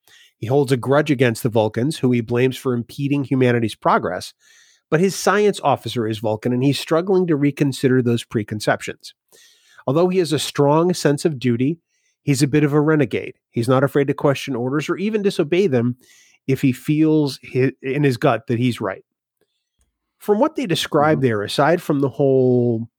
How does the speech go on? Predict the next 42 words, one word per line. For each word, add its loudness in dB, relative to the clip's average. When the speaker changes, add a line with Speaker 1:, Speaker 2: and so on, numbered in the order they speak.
Speaker 1:
well, 0
let's 0
just 0
call 2
it 0
Vulcan -2
racism, -8
Speaker 2:
Mm-hmm. 0
Speaker 1:
um, 0
that's -4
really 0
not 0
a 0
description -2
that 2
is 2
unlike -2
any 0
of 2
the 4
other 0
Starfleet -2
captains -2
we've 0
seen -2
today. 0
Speaker 2:
<laughs> -8
Speaker 1:
They've -2
all 0
Speaker 2:
Exactly. -2
Speaker 1:
disobeyed 0
orders. -2
They've 0
Speaker 2:
Mm-hmm. 0
Speaker 1:
all 2
not -4
been -2
afraid -2
to -6
question -4
them. -4
They've -4